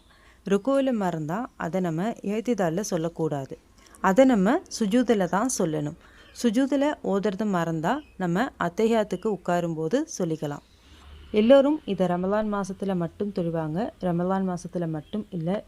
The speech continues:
எப்போ வேணும்னாலும் இந்த தஸ்பீஹ் தொழுகை நம்ம தொழலாம். இந்த தொழுகையின் மூலமா நம்மளுடைய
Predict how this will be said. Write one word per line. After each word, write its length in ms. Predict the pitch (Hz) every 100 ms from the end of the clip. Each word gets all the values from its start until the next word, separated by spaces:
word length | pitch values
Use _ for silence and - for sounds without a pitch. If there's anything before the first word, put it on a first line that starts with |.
| 175
எப்போ 380 | 175 175 - 262
வேணும்னாலும் 680 | 208 185 175 165 160 240 -
இந்த 180 | 170 175
தஸ்பீஹ் 400 | 170 - 202 202
தொழுகை 260 | 175 156 233 -
நம்ம 180 | 170 170
தொழலாம். 480 | 175 156 156 151 - - - - - - - - - - _ _ _ _ - - - - - -
இந்த 200 | 240 285
தொழுகையின் 560 | 262 240 233 240 226
மூலமா 320 | 196 180 175 214 -
நம்மளுடைய 400 | 185 175 170